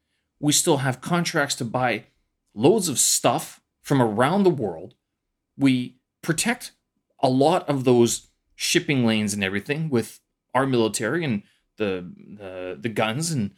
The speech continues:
the people that we train, that we train to be the best in the business."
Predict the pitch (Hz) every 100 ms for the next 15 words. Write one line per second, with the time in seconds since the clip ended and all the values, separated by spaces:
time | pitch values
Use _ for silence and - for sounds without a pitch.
0 | _ _ 104 - 147 131 113 110 113 127
1 | 175 220 - 208 196 113 175 - _ _
2 | - 127 180 180 180 165 165 147 156 151
3 | 131 123 127 160 147 156 254 170 - -